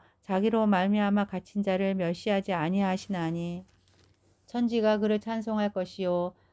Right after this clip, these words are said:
바다와 그 중의 모든 생물도 그리할지로다. 하나님의 시온을 구원하시고 유다 성읍들을 건설하시리니 무리가 거기에 살며 소유를 삼으리로다.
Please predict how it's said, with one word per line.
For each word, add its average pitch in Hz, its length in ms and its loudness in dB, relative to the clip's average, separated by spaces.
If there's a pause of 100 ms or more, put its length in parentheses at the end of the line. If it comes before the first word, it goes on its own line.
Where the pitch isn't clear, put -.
바다와 196 580 2
그 214 120 -4
중의 220 260 -2
모든 202 320 0
생물도 202 600 -2 (1200)
그리할지로다. 185 1120 -2 (380)
하나님의 233 480 0
시온을 220 400 -2
구원하시고 185 960 -2 (240)
유다 214 260 4
성읍들을 214 540 -2
건설하시리니 196 1200 -2 (220)
무리가 214 400 2
거기에 208 360 2
살며 180 760 -4 (720)
소유를 233 440 0
삼으리로다. 175 1000 -4